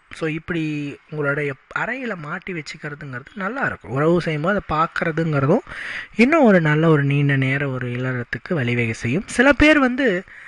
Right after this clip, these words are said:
இந்த மூச்சு காற்றை பத்தி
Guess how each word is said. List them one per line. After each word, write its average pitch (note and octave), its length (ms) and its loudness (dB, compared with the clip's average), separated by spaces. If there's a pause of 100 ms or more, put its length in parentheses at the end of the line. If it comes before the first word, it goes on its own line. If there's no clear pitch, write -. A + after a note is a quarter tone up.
(1300)
இந்த G3 200 4
மூச்சு D4+ 680 0 (140)
காற்றை A3+ 400 2
பத்தி F#3 680 -8